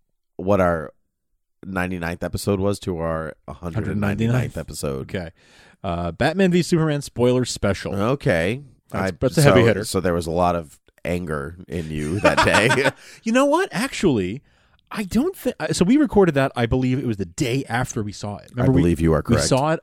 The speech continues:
Speaker 2: on a Thursday, and we
Speaker 1: Mm-hmm.
Speaker 2: recorded on a Friday, 'cause back then we were recording on Fri-, uh, maybe whatever the reason was. We recorded on Friday. And, um, I remember that my initial reaction to it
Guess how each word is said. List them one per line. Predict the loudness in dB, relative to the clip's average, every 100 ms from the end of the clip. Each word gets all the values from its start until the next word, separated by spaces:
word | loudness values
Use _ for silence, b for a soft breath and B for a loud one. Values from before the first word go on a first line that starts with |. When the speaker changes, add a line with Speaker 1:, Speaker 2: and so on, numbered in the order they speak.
| -6
Speaker 2:
on | -6 -6
a |
Thursday, | -4 0 2 0 -2 -2 -4
and |
we | -4
Speaker 1:
Mm-hmm. | -6
Speaker 2:
recorded | -4 -6
on | -6
a |
Friday, | -2 0 0
'cause | -4
back | -6 -6
then | -4
we | -4
were |
recording | -4 -6 -8
on | -8
Fri-, | -8 -6
uh, | -4 -2 -2 0
maybe | 0
whatever | 2 2 2 2
the | -2
reason | -4 -8
was. | -14 -16 b b
We | 0
recorded | 2 0
on | -2
Friday. | -10 -18 b b b b _
And, | -2 -2 -2 -4 -6 -10 -14 -8
um, | -4 -2 0 -2 -2 -4 -6 -8 -14 _ _ _ _ _ _ _ _ _ -8
I | -4 -2 -2 -4 -6 -4 -4 -4 -4 -4 -2 -4 -6 -12 _
remember | 2 2 2 2 2
that | 2 0
my | 0 -4 -2 -4 -2
initial | 0 0 0 -2 -2 -2 -2 -8 -16 _ _ -10
reaction | -8 -8 -6 -4 -2
to | -2 -4
it | -6